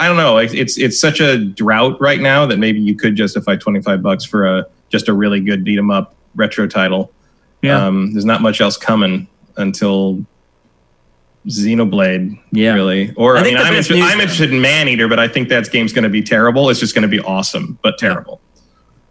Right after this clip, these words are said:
Speaker 2: I think the best news, though, is that Streets of Rage is back.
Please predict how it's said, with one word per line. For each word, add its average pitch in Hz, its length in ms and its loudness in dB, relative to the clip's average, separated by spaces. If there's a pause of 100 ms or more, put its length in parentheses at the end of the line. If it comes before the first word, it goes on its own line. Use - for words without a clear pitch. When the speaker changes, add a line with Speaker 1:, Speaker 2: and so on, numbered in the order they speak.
(280)
Speaker 2:
I 185 120 2
think 262 140 0
the 196 60 2
best 175 220 2
news, 170 220 4
though, 131 180 4
is 113 180 0
that 131 260 2 (240)
Streets 202 280 2
of 160 80 4
Rage 165 180 2
is 143 100 -2
back. 123 420 -2